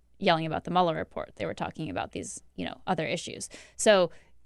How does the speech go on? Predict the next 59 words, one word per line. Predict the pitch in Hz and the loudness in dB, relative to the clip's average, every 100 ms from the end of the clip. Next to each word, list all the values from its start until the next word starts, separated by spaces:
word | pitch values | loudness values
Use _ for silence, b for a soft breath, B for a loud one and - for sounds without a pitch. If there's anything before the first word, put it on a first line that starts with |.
| - _ - | -20 _ 4
you | 302 | 6
know, | 254 | 8
I | 185 | 6
think | 202 208 | 4 2
that | 185 | 0
she's | 208 180 | 0 0
gonna | 190 | 0
wanna | 165 170 | 0 0
sort | 165 160 | -2 -6
of | 151 | -8
close | - 196 185 | 0 2 4
the | 175 | 2
door | 175 170 | 0 0
on | 156 | 0
this | 151 160 - - | -4 -4 -8 -6
and, | 185 160 147 143 - - - - | -2 -2 -2 -8 -12 -20 -20 -6
um, | 196 165 143 92 - _ - | 0 2 0 -4 -14 _ -2
you | 185 | 0
know, | 147 | 0
look | 190 180 - | 2 0 2
more | 196 180 156 | 0 2 2
into, | 170 - 170 - | -2 -6 -6 -6
you | 196 | -4
know, | 147 | -2
those | 156 170 | 0 0
other | 165 160 156 | 0 -2 -2
things | - 190 170 165 | 0 0 0 -4
that, | - 143 - - - | -2 -4 -4 -20 -6
that | 170 147 - | -2 -2 -2
are | 170 156 | -2 -2
actually | - - 160 | -2 -6 -6
politically | - 160 - 165 | -4 -6 -4 0
good | 226 240 | 2 2
for | 196 | 2
them. | 190 165 b b - | 0 -2 b b 0
Uh, | 196 175 - - | 2 2 -2 2
you | 302 | 4
know, | 185 | 6
but | 220 | 6
I | 202 | 4
do | 208 | 4
think, | 180 175 | 0 -2
again, | 165 202 196 | 2 4 4
there's | 160 165 | 2 -2
still | 208 | -2
a | 165 | 0
question. | - 180 180 | 0 0 0
There's | 180 | -4
still | 269 285 | 2 2
a | |
lot | 190 185 | 6 6
of | 151 196 | 6 2
unanswered | - 156 147 - | -2 -2 -4 -2
questions. | 160 160 - 147 | -2 -2 -8 -2
And | 180 | 0
I | |
don't | 175 202 180 | 4 4 2
think | 175 165 | -4 -2
that, | 175 156 | 0 -2